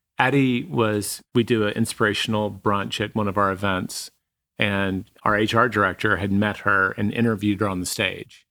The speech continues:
And it was just gripping. It was like this twenty-one, twenty-two-year-old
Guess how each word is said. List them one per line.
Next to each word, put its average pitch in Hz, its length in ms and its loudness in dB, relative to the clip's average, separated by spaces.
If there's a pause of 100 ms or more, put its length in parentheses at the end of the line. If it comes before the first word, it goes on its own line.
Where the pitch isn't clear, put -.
(360)
And - 60 4
it 131 40 4
was 127 100 0
just 131 220 -2
gripping. 107 440 0
It - 60 -4
was 104 100 -2
like 104 120 -2
this 107 240 -2
twenty-one, 104 580 0
twenty-two-year-old 101 880 -2